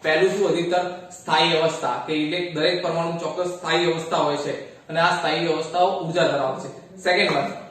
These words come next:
કોણીય વેગમાન, કે ઇલેક્ટ્રોન એવી જ કક્ષાઓમાં ગતિ કરે કે જેનું કોણીય વેગમાન h upon ટુ પાઇ ના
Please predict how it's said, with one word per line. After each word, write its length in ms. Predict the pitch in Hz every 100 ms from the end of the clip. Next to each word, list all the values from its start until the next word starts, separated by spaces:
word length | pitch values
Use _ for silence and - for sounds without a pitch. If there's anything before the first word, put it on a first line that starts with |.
| - - -
કોણીય 280 | - 175 202
વેગમાન, 360 | 196 190 170 131 - -
કે 80 | 175
ઇલેક્ટ્રોન 440 | 175 208 208 220
એવી 200 | 160 -
જ 80 | -
કક્ષાઓમાં 540 | 226 - 208 190 196
ગતિ 200 | 185 175
કરે 200 | 185 180
કે 280 | 190 214 208
જેનું 340 | 170 170 185 180
કોણીય 280 | 185 220
વેગમાન 420 | 233 190 190 196 196 - -
h 80 | 202
upon 440 | 208 202 202 196
ટુ 60 | 180
પાઇ 200 | 180 185
ના 240 | 208 233